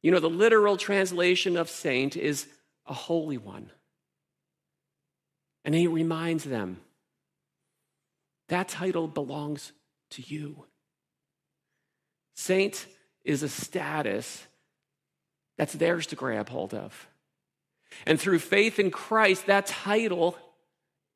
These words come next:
is there for you and for me to grab hold of as well. It's not because of anything epic that we've done for the sake of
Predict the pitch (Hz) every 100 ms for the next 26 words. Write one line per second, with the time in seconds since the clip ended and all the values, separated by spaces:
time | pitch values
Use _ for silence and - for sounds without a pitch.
0 | _ - 147 165 175 165 156 147 170 190
1 | 147 147 143 - 151 175 156 - 147 139
2 | 151 143 143 139 123 135 131 156 151 113
3 | - - - - 160 190 202 - 214 -
4 | 208 190 - - - _ - 160 - 208
5 | 226 202 208 196 - 185 202 190 185 156
6 | 170 202 160 143 123 160 156 170 156 147
7 | - 175 170 160 135